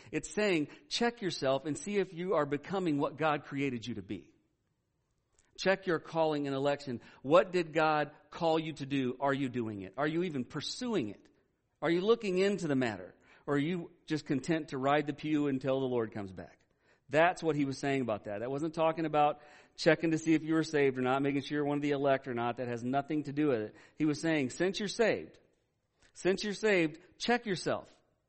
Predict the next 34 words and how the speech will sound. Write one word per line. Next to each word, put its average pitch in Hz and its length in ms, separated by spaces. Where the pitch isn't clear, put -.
Do 160 100
you 208 200
live 202 240
a 233 60
life 175 380
that 156 120
shows 202 420
people 170 300
you 165 140
love 151 240
Jesus? 139 420
Are 151 140
you 165 160
accomplishing 185 640
what 160 140
he's 165 160
trying 165 240
to 156 80
accomplish 156 420
in 139 80
your 127 140
life? 135 260
Are 143 60
you 139 120
listening 190 420
to 185 80
the 175 80
Holy 175 200
Spirit 165 440
that 139 120
he 139 100
placed 175 360
inside 143 440
you? 135 200